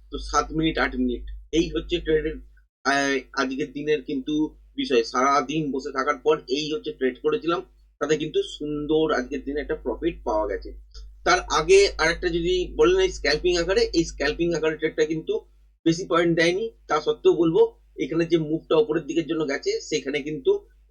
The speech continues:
দেখতেই পাচ্ছেন মোটামুটি বাইশ মিনিটের মতন কিন্তু বসে already ছিলাম, সেখানে কিন্তু বেশি মুভ পাওয়া যায়নি। আর যেখান থেকে actually মুভ স্টার্ট হলো, সেখান থেকে কিন্তু দশ মিনিটেই যথেষ্ট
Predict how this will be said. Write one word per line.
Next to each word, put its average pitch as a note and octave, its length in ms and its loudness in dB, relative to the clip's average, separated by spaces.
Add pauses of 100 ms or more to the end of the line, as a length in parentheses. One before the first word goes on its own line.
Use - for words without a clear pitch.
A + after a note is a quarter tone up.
দেখতেই E3 320 -2
পাচ্ছেন E3+ 280 -2
মোটামুটি D3+ 460 -2 (420)
বাইশ E3+ 340 -2
মিনিটের E3 340 0
মতন E3 260 -2
কিন্তু D#3+ 300 -6
বসে C3+ 280 -2 (360)
already D3+ 380 -4
ছিলাম, A#2 320 -2 (640)
সেখানে D#3 200 2
কিন্তু E3 200 -2
বেশি D#3 240 -2
মুভ D3+ 180 0
পাওয়া C#3 200 0
যায়নি। A2+ 260 0 (180)
আর C3 100 0 (280)
যেখান C3+ 320 -6
থেকে D#3 180 -2
actually D3+ 420 -2 (380)
মুভ D3+ 200 0
স্টার্ট D3+ 340 0
হলো, F#3+ 200 2
সেখান D3 260 -4
থেকে C#3+ 180 -2
কিন্তু C3+ 260 -8
দশ C#3+ 260 -2
মিনিটেই D#3 460 -2
যথেষ্ট D3+ 400 -2